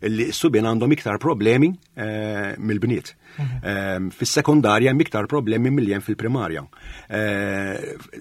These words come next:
Speaker 1: tfal li ġejjin minn familji li għandhom low social economic, eh, status, eh, għandhom iktar problemi, għandhom, għandhom iktar diffikultajiet minn, minn tfal li għandhom, eh, high social econo-, economical status. Ehm,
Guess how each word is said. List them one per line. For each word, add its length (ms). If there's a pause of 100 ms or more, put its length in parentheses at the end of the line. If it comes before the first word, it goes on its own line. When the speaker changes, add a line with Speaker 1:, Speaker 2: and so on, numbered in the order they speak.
Speaker 1:
tfal 320
li 80
ġejjin 300
minn 140
familji 640
li 120
għandhom 380
low 240
social 600
economic, 640
eh, 600
status, 580 (340)
eh, 160
għandhom 280
iktar 260
problemi, 520
għandhom, 340
għandhom 260
iktar 240
diffikultajiet 680
minn, 280
minn 180
tfal 280
li 80
għandhom, 420 (280)
eh, 300
high 320
social 380 (140)
econo-, 460 (100)
economical 580
status. 480 (540)
Ehm, 520